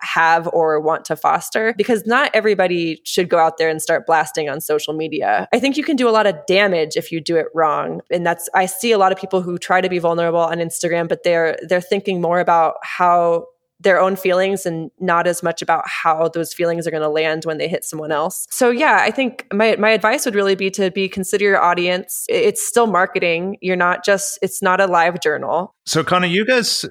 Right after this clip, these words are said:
Speaker 2: I, I'm curious, you guys are at the, James mentioned at the ten-year mark. And I think it's, uh, uh, call me, uh, sentimental or basic or whatever, but it's a good point for reflection.
Speaker 1: Yeah.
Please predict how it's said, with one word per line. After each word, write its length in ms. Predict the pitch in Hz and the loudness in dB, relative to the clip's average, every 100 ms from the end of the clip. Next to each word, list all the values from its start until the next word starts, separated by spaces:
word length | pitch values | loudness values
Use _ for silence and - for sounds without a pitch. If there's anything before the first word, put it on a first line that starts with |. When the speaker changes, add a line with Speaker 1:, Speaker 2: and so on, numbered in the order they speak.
| - | -4
Speaker 2:
I, 140 | 180 165 | -2 0
I'm 240 | 175 165 | 0 0
curious, 320 | 208 190 - | 0 -2 -2
you 80 | 190 | -2
guys 260 | 214 185 156 | 0 0 2
are 80 | |
at 200 | 131 101 | 0 0
the, 440 | 120 113 107 104 101 | 0 0 0 -2 -6
James 340 | - 120 117 127 | -4 -2 -2 -2
mentioned 320 | 117 - 113 | -2 -2 -2
at 80 | 104 | -2
the 80 | 101 | -6
ten-year 480 | - 117 110 104 | -2 -2 0 0
mark. 380 | 98 92 90 - | 0 -2 -2 -6
And 180 | - 113 | -6 -4
I 80 | 107 | -2
think 220 | 123 120 | -2 -2
it's, 240 | 123 - | -4 -4
uh, 540 | 107 98 95 92 87 90 - - | -2 0 0 -2 -4 -8 -14 -10
uh, 340 | 53 52 - - - | -8 -6 -8 -12 -8
call 220 | 110 104 | -4 -2
me, 320 | 101 98 95 | -2 -2 -2
uh, 100 | 90 | -2
sentimental 720 | - 117 104 95 98 101 95 | -2 -2 0 0 0 0 -2
or 500 | 92 90 87 85 85 - | -2 -4 -4 -6 -6 -2
basic 480 | 98 101 101 - | -2 -2 -4 -6
or 80 | 98 | -4
whatever, 460 | 92 95 98 92 90 | -2 0 0 -2 -2
but 180 | 95 95 | -4 -4
it's 180 | - | -2
a 80 | 113 | -2
good 400 | 92 113 113 - | 0 0 0 -4
point 400 | - 113 110 107 | -4 -2 -2 -4
for 460 | - 101 95 90 - _ _ _ _ _ _ - | -4 0 0 0 -4 _ _ _ _ _ _ -2
reflection. 760 | 113 - 120 147 - 95 95 117 | -2 0 0 0 0 -2 -2 0
Speaker 1:
Yeah. 280 | 214 170 156 | 2 2 2